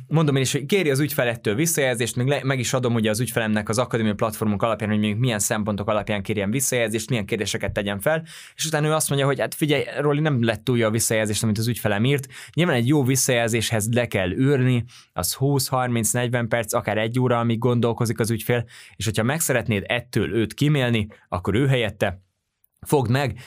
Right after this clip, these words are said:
és írd meg az ő történetét, és amikor megírtad, az ő szemszögéből megírtad, akkor kérj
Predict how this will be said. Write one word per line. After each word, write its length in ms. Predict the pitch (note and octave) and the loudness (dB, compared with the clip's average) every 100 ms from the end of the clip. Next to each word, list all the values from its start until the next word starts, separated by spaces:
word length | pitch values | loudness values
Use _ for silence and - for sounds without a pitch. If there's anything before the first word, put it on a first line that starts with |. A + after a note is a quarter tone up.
| - | -8
és 140 | G#2+ | -4
írd 200 | D3 C#3 | 0 2
meg 120 | A#2+ | 2
az 120 | G#2 G#2+ | 2 0
ő 100 | G2+ | 0
történetét, 680 | A#2+ C#3 D#3+ C#3 B2+ A#2 | 0 0 0 0 0 -2
és 120 | - G#2+ | 0 -2
amikor 240 | G#2+ G2 | 0 2
megírtad, 600 | G2 D3 D3 B2+ A#2+ G2+ F#2 - - | 2 2 0 0 0 -2 -6 -20 -6
az 140 | F2+ | 0
ő 100 | B2+ | 2
szemszögéből 720 | C3+ C3 A#2+ B2 A#2 A2 A2 | 2 0 0 0 0 0 2
megírtad, 500 | G#2 B2 C3 G2+ G#2 F2+ - - | 0 0 -2 0 -2 -4 -18 -20
akkor 340 | - F#2+ F2+ E2 | -12 -6 -4 -4
kérj 340 | - A#2+ B2 | -2 0 -2